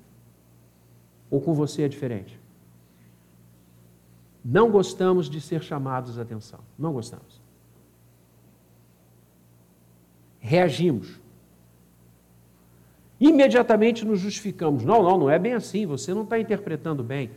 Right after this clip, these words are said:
Claro que está. Claro que é assim. Mas nós não assumimos. Porque assumir significa arrependimento. E um coração endurecido não se arrepende. Por isso devemos guardar o coração para não pecar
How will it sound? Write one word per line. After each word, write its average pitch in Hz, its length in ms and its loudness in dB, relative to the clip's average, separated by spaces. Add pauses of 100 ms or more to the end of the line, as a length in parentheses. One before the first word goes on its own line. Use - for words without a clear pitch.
Claro 277 240 2
que - 80 -12
está. 139 480 -2 (1080)
Claro 294 340 6
que 226 100 4
é 226 40 6
assim. 180 460 0 (460)
Mas 127 220 -4
nós 156 200 0
não 147 140 -2
assumimos. 120 560 -10 (640)
Porque 120 200 -8
assumir 143 440 0
significa 131 560 -6
arrependimento. 107 680 -10 (1040)
E 117 40 -6
um 113 60 -2
coração 123 480 -2
endurecido 117 600 -4
não 127 100 -6
se 120 100 -12
arrepende. 107 560 -8 (480)
Por 117 120 -4
isso 117 200 -4
devemos 117 360 -6
guardar 110 400 -4
o 98 40 -8
coração 104 520 -8
para 104 240 -8
não 107 100 -8
pecar 101 540 -8